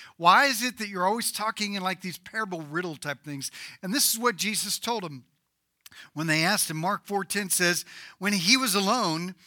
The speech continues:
the twelve and the others around him asked him, 'What's up with the parables?'" <laughs> About the parables. He told them, "The secret of the kingdom of God has been given to you, his disciples. But to those on the outside,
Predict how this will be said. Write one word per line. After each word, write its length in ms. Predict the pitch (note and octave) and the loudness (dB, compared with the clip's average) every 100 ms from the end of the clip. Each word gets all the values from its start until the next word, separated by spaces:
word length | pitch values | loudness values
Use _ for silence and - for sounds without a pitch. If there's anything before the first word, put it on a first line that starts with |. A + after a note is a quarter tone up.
| _ _ | _ _
the 80 | F#3 | -6
twelve 440 | F#3+ F3 F3+ G3+ G#3 | -2 2 6 6 4
and 100 | G3 | 4
the 120 | F#3+ | 4
others 380 | G3 A3 G#3+ - - - - | 4 0 -2 -6 -14 -10 -4
around 420 | F#3+ G3 A#3 G3+ | 4 4 4 2
him 140 | G3+ G3+ | 0 2
asked 400 | G3+ A#3+ C4 - | 4 6 4 2
him, 300 | G#3 G#3 G3+ - - _ | 0 0 -6 -16 -20 _
'What's 240 | F3+ - A3 | -4 2 2
up 180 | G#3 | 2
with 120 | F#3+ - | -2 -6
the 80 | |
parables?'" 540 | D#3 G#3+ F#3+ D3 C3+ - | 2 6 6 2 -4 0
<laughs> 20 | |
About 340 | F3 E3+ G3+ F#3+ | 2 4 2 0
the 80 | |
parables. 480 | E3 A#3+ G3 D#3 C#3 - - - - | 0 2 2 0 -4 -10 -16 -18 -10
He 160 | - A#3+ | 2 2
told 360 | - A3 C#4 G#3+ | 4 2 2 2
them, 160 | A3 | 2
"The 100 | G#3 | 2
secret 500 | - - D4 - D#4 | 4 4 4 2 4
of 80 | C4+ | 4
the 80 | A#3 | 4
kingdom 420 | - A3 G#3+ G3+ | 0 0 2 -2
of 160 | E3+ C#3 | -2 0
God 420 | D#3+ D#3+ E3+ D#3+ _ - - | 2 4 0 -2 _ -12 0
has 160 | F#3+ | 0
been 160 | E3+ E3+ | 0 -4
given 220 | D#3+ E3 | -2 -2
to 60 | F3 | -4
you, 300 | G3 B3+ C3 | -6 -6 -8
his 260 | A#2+ C#3+ | -12 -12
disciples. 680 | - D#3 G#3+ A#3 E3 E3+ - - - - | -8 -6 -6 -8 -16 -20 -20 -18 -20 -10
But 140 | G3 F#3+ | -6 -2
to 100 | G3+ | -4
those 640 | D#3+ A3 C#4+ A#3+ G#3+ G3+ | 0 2 2 0 -4 -6
on 200 | - F#3+ | -4 -4
the 140 | F#3 | -2
outside, 600 | G3 A#3+ A#3 F#3 E3 D#3+ | 0 0 0 2 2 0